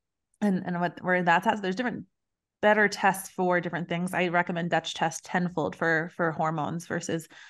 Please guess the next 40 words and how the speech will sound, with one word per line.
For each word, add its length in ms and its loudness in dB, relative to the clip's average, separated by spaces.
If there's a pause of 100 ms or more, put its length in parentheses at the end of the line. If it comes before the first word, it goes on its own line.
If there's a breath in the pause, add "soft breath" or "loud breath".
(120 loud breath)
a 100 -4
blood 280 0
test. 440 -10
Um, 400 0
so 380 0 (360 loud breath)
yeah, 220 6
but 140 6
I 60 6
think 220 0
that 100 0
we 80 -2
could, 180 -4 (220)
we 80 -2
could 180 -2 (160)
run, 380 4
we 80 -4
can, 200 -2
we 80 -4
can 120 0
do 100 2
all 100 6
these 160 -2
tests. 240 2
We're 100 0
healthcare 280 0
pract-, 280 -8 (140)
practitioners. 440 0
It's 80 -2
just 80 -4
a 20 0
matter 180 2
of 100 -2
whether 160 0
or 20 -4
not 160 -2
health 160 -4
insurance 260 -6
covers 360 -2
it. 140 -2
But 140 -2